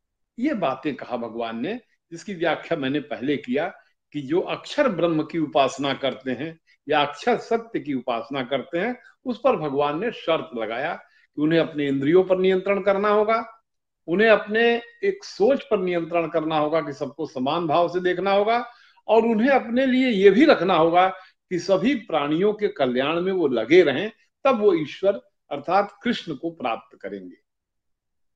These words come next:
उसके बाद भगवान कृष्ण ने, अ, बाकी श्लोकों में कुछ उपाय जैसे बताए हैं कि कैसे करना चाहिए। फिर भगवान ने इस अक्षर ब्रह्म की उपासना को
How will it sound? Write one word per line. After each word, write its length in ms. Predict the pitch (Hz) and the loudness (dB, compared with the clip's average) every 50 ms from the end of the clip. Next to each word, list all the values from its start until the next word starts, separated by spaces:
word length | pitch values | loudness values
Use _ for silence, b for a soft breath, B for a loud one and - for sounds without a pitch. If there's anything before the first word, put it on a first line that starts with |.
| _ _ | _ _
उसके 300 | 277 269 - - 339 330 | -14 -14 -6 -2 0 2
बाद 220 | 262 254 240 240 214 | 4 4 4 4 4
भगवान 420 | 180 185 185 185 196 196 196 185 | 2 0 2 4 4 4 2 2
कृष्ण 340 | - 190 165 - - - 156 | 2 0 0 0 -2 -4 -2
ने, 240 | 165 202 254 294 - _ _ _ _ _ _ _ _ _ _ | -2 -2 -2 -4 -8 _ _ _ _ _ _ _ _ _ _
अ, 400 | 143 147 151 - - - _ _ _ - | 0 2 2 0 -2 -8 _ _ _ -6
बाकी 460 | 120 139 170 180 190 - - 302 269 | -2 -2 0 0 -2 4 4 4 4
श्लोकों 460 | - - 185 180 180 170 175 151 147 | 4 2 0 0 0 0 -2 -2 -4
में 340 | 147 151 202 254 294 262 b b b b b _ _ _ _ | -2 0 0 0 -2 -4 b b b b b _ _ _ _
कुछ 180 | 294 269 - | -4 -2 -2
उपाय 500 | 240 - 196 151 - 165 160 180 185 175 | -2 -4 -4 -2 -2 0 2 4 4 4
जैसे 300 | 165 151 147 139 - 160 | 6 4 4 4 2 -2
बताए 420 | 143 127 131 120 - 127 127 139 139 | -2 0 -2 -2 0 0 0 0 0
हैं 100 | 139 123 | -2 -4
कि 60 | 120 | -6
कैसे 320 | - 131 123 117 - 135 | -4 -2 -2 -2 -2 -4
करना 340 | 131 - 120 107 117 113 113 | -2 -2 -4 -4 -4 -8 -10
चाहिए। 460 | 101 - 113 104 113 147 185 240 - _ _ _ _ _ _ _ _ _ _ _ _ _ _ _ | -8 -8 -8 -6 -4 -6 -6 -6 -10 _ _ _ _ _ _ _ _ _ _ _ _ _ _ _
फिर 120 | - 277 233 | -8 -2 2
भगवान 420 | 220 220 208 220 226 240 254 240 | 2 2 4 4 4 4 6 6
ने 340 | 240 262 262 277 277 - - _ - | 6 6 4 4 0 -2 -10 _ -2
इस 300 | 247 254 - - - - | -2 -2 -2 -4 -4 -2
अक्षर 380 | - - - - - 254 254 214 | -4 -4 -2 0 2 2 2 4
ब्रह्म 300 | 190 196 208 208 208 196 | 4 4 4 4 4 0
की 120 | 208 226 | -2 -4
उपासना 640 | 220 202 - - 180 156 156 240 - 190 196 208 202 | -4 -4 0 2 2 2 2 0 -2 -4 -2 -2 -2
को 460 | - - 185 196 247 254 247 - | 0 4 6 6 6 6 4 0